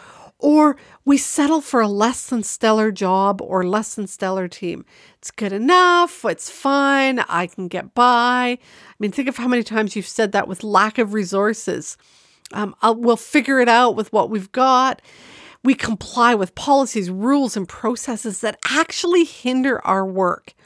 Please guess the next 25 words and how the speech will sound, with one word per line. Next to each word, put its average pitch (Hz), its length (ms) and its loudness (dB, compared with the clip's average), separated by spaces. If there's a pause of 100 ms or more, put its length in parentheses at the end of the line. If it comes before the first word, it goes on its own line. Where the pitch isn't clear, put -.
(480)
Or, 226 480 4 (260)
I 202 80 -12
don't 294 120 0
know 311 80 4
about 226 220 0
you, 214 200 0
but 196 160 0
I've 247 220 0
been 285 160 0
in 254 80 0
a 214 60 0
meeting 214 440 2 (280)
where 185 160 0
I've 151 160 -2
shut - 540 -2
down, 214 280 0
shut 202 360 -4
up, 233 220 -2
withdrawn, 175 560 -2
and 156 140 -6
checked - 400 -8
out. 139 260 -4 (460)
I'm 160 100 -10
like, 175 240 -10
"Fine, 233 580 2